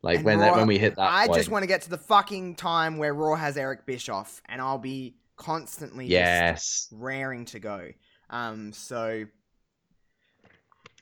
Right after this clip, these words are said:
Speaker 1: So we're both waiting on the good stuff.
Speaker 2: I've got some good stuff, and I can't wait to get rid of fucking Bradshaw. Good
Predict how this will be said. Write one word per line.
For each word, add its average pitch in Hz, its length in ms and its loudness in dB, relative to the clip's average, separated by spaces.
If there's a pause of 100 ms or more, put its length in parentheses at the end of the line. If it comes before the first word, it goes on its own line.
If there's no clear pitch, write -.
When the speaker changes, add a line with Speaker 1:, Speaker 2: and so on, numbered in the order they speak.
Speaker 1:
So 135 140 4
we're 135 100 8
both 160 260 8
waiting 131 320 4
on 110 280 0 (280)
the 110 100 2
good 113 280 4
stuff. - 540 -6 (920)
Speaker 2:
I've 147 100 -14
got 175 140 -4
some 165 280 -6
good 143 180 -8
stuff, 117 340 -6
and 127 80 -6
I 131 80 -6
can't 143 280 -6
wait 139 200 -8
to 139 80 -18
get 131 260 -8
rid 127 280 -8
of 117 80 -12
fucking 117 360 -8
Bradshaw. 95 540 -10 (600)
Good 127 240 -10